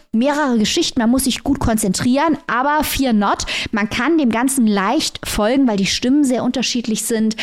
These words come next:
weil die Szenen sehr immersiv sind und weil die Charaktere sehr eindrücklich sind, sodass man immer weiß, wo man ist und jeder einzelne Erzählstrang ist auch wirklich spannend und man fragt sich immer, was wohl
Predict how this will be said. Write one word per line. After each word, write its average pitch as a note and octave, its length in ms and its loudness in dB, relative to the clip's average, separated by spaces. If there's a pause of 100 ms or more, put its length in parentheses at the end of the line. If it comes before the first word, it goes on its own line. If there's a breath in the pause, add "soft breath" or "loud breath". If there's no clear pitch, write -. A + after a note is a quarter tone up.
(220 loud breath)
weil F#3+ 120 0
die F#3+ 100 2
Szenen C4+ 480 0
sehr G3 300 -2
immersiv G3 520 0
sind B3+ 320 -2
und G3+ 160 -2
weil F#3+ 160 0
die F#3+ 120 -2
Charaktere A3 680 -2
sehr F#3+ 180 0 (140)
eindrücklich A3+ 680 0
sind, G#3+ 300 0 (260 loud breath)
sodass B3+ 220 -2
man B3+ 120 -2
immer C#4 320 0
weiß, G#3+ 300 -2
wo G#3+ 60 0
man F3+ 200 2
ist - 260 -2
und F#3+ 180 0
jeder A3+ 400 2
einzelne A3+ 380 0
Erzählstrang G#3 680 -2 (280 loud breath)
ist A3 160 -4
auch F#3 180 0
wirklich G3+ 360 0
spannend A#3 400 2
und F#3+ 120 2
man F#3 120 2
fragt G3 340 -4
sich G#3 220 -2
immer, B3 240 2 (260 loud breath)
was G3+ 260 -2
wohl B3+ 180 2